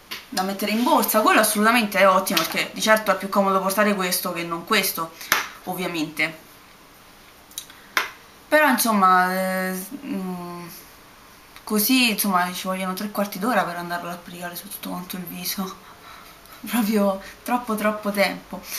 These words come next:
E quindi ecco, diciamo questo set pro e contro,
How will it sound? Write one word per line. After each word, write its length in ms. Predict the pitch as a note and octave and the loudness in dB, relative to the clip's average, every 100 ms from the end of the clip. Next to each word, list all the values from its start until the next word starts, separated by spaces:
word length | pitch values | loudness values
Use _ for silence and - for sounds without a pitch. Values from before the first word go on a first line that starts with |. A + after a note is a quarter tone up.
| - - - | -10 -14 -10
E 100 | - | -8
quindi 300 | D4 C4+ A#3 | 4 6 8
ecco, 600 | G#3 F#3 - F#3 E3+ - - | 6 4 -2 -4 -4 -6 -10
diciamo 340 | A3 B3 D#4+ C#4 | 0 4 6 6
questo 480 | A3+ - A3 G3+ - - | 4 2 0 -2 -10 -8
set 640 | - - C4+ C4+ C4+ - C4+ C4 C4+ C4 C4 B3 - - - - - - - - - - G#3 | -4 2 4 4 2 0 4 6 6 4 4 2 -4 -16 -20 -20 -20 -20 -20 -20 -20 -20 -10
pro 240 | - B3+ B3 | 4 6 6
e 120 | A#3+ | 2
contro, 600 | - G#3 F3 F#3 E3+ | -2 -4 -4 -6 -8